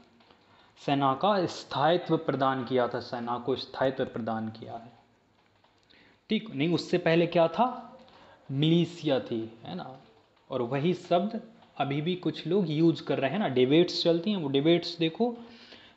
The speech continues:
तो उसमें अभी भी वो शब्द क्या यूज़ कर रहे हैं, मिलिशिया, ठीक ना। तो वो भी देखें, हाँ, क्योंकि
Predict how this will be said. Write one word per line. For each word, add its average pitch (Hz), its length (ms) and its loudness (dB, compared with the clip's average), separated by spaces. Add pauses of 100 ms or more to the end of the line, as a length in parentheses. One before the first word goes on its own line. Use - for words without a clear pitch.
तो 151 60 -6
उसमें 160 440 -4 (600)
अभी 147 260 -2
भी 170 120 0
वो 160 140 0
शब्द 151 340 -4
क्या 156 180 -2
यूज़ 147 320 -2
कर 151 100 -2
रहे 190 160 -6
हैं, 185 80 -6
मिलिशिया, 147 760 0 (880)
ठीक 208 200 -4
ना। 127 140 -8 (600)
तो 135 100 0
वो 127 220 4
भी 175 120 4
देखें, 185 320 0 (120)
हाँ, 143 440 0
क्योंकि 139 300 -6